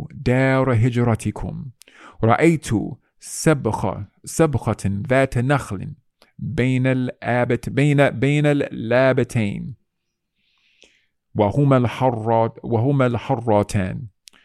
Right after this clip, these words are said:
So around that time, the messenger of Mu-, of Muhammad sallallahu, the messenger of Allah s-, sallallahu alaihi wasallam was in Mecca, and he said to his companions, "Your place of immigration has been shown to me.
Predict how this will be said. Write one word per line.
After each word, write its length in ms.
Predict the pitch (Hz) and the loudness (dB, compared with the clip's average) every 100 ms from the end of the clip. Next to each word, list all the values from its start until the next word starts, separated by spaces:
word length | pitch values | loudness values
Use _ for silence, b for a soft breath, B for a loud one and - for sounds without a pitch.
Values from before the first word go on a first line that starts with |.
| b - | b -2
So 200 | - 101 | 2 4
around 280 | 117 156 151 | 6 6 6
that 180 | 143 | 4
time, 260 | 147 143 131 | 2 2 2
the 60 | 107 | 2
messenger 380 | 127 123 123 | 0 0 2
of 100 | 120 | 2
Mu-, 100 | 117 | 0
of 180 | 117 113 | -2 -2
Muhammad 320 | 110 117 120 | -2 -2 -2
sallallahu, 300 | 113 110 113 | 0 0 0
the 60 | 120 | 2
messenger 420 | 135 131 123 127 | 2 0 2 2
of 100 | 117 | 4
Allah 220 | 117 123 | 4 4
s-, 180 | 117 - | 4 0
sallallahu 600 | - - - 123 117 117 | -12 -8 -6 -2 0 2
alaihi 80 | 113 | 2
wasallam 480 | 113 127 120 120 113 B B B | 2 0 2 0 -2 B B B
was 140 | - 147 | -6 0
in 100 | 156 | 4
Mecca, 280 | 165 156 123 | 4 4 0
and 100 | 127 | 0
he 60 | |
said 280 | 120 160 151 | 0 2 2
to 60 | 147 | 0
his 80 | 131 | -2
companions, 680 | - 160 156 127 123 - _ b b b b b _ | 0 2 2 2 0 -6 _ b b b b b _
"Your 160 | 110 - | 0 4
place 280 | 147 143 | 4 4
of 120 | 139 139 | 2 0
immigration 540 | 135 123 151 139 131 | 0 2 2 2 2
has 120 | 117 | 0
been 120 | 127 | 0
shown 320 | 120 - 156 143 | -4 -2 -2 0
to 120 | 107 | -2
me. 200 | 101 | -2